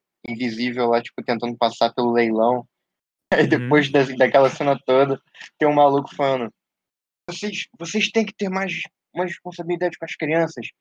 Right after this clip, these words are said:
Speaker 1: Eu estava, eu estava vendo T V com a minha filha e ela viu um pênis na televisão."
Speaker 2: Não mostra.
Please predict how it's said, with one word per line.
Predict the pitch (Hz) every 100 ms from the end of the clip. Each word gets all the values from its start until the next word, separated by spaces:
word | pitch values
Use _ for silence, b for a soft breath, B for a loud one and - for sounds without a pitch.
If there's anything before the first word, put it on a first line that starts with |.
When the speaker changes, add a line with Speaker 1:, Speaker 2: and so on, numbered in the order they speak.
| _
Speaker 1:
Eu | 165
estava, | 165 220 196 196 -
eu | 156
estava | - 196
vendo | 175 208 208
T | 202
V | 135 180
com | 190
a | 185
minha | 160
filha | - - 202 175 131 _ _
e | 180
ela | 165
viu | 143 185
um | 208 - _ _ _ _ _ _
pênis | 233 226 190 131 - - _
na | 127
televisão." | 135 143 127 127 139 131 117 92 - - _ _ _ _ _ _ _ _ _ _
Speaker 2:
Não | 104
mostra. | 107 90 90 -